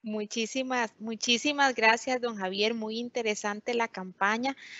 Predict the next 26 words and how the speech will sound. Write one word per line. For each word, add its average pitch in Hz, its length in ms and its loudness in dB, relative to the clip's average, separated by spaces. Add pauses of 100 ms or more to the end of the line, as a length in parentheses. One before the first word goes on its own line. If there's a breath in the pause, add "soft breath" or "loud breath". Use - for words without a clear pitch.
(160 loud breath)
A 185 140 8
la 196 80 4
audiencia 214 840 2
les 208 320 0
invito 196 540 -4
a 233 80 2
navegar 190 420 -2
por 240 160 -8
nuestro 226 360 -6
Facebook 269 440 -2
porque 208 300 -2
ahí 185 220 -2
hemos 220 260 -6
estado 214 460 -2
posteando 202 760 -4 (400 loud breath)
datos, 220 640 8
eh, 190 360 0
interesantes 190 800 -2
sobre 185 260 -2
esta 214 220 -2
campaña 202 440 -4
para 185 260 2
que 180 140 -4
la 175 120 -2
puedan 185 380 -4
conocer 202 600 -2